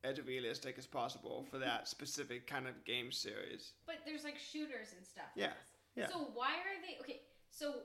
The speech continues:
Speaker 2: in a game where there's, like, cars, and are they racing?
Speaker 1: No.
Speaker 2: Okay.
Speaker 1: They just kill each other. That's the whole point, is to
Speaker 2: What?
Speaker 1: kill each other.
Speaker 2: Is it like a survival game?
Speaker 1: Kinda.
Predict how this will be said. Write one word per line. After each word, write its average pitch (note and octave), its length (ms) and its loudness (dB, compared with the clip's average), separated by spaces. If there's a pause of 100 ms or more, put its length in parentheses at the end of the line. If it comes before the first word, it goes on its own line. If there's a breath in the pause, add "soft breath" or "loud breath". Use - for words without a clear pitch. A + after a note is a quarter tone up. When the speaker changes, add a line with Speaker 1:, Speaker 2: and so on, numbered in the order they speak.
(180)
Speaker 2:
in C#4+ 120 0
a D4 140 0
game D#4 340 -2 (240)
where C4+ 160 -4
there's, C4+ 120 -6
like, C4+ 180 -8 (100)
cars, B3 600 0 (320)
and A#3+ 100 -12 (340)
are C4 100 -4
they E4 160 -4
racing? C#4 380 -6 (480)
Speaker 1:
No. D3+ 160 -2 (560)
Speaker 2:
Okay. D3 140 2
Speaker 1:
They C#3 60 2
just D3 220 -4 (160)
kill D#3 140 0
each C#3+ 180 -2
other. A2 260 -2 (880)
That's - 120 -10
the C#3+ 80 -6
whole C#3+ 240 -2
point, C3+ 380 -2
is C#3+ 120 -6
to C3+ 60 -4
Speaker 2:
What? - 120 -2
Speaker 1:
kill C3+ 100 4
each - 140 -2
other. G#2 120 2
Speaker 2:
Is G2 80 0
it - 80 -2
like D#4 120 0
a D4+ 60 -2
survival C4 680 -6
game? - 600 -10
Speaker 1:
Kinda. - 240 -2